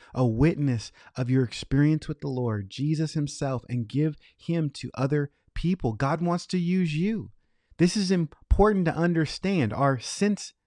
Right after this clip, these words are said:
sentness, right? That we've been sent by God. God is a loving God, and he sent Jesus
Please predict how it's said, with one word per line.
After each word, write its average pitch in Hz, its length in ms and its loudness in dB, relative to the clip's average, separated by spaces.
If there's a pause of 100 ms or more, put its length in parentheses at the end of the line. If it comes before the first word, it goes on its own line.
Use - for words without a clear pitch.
sentness, 139 760 -2
right? 135 240 0
That 143 100 0
we've 165 140 4
been 147 160 4
sent 190 380 -4 (260)
by 151 140 4
God. 135 340 -2
God 156 220 2
is 151 80 -2
a 147 80 0
loving 151 480 0
God, 104 320 0 (180)
and 139 100 2
he 143 100 4
sent 185 560 0 (200)
Jesus 107 580 -2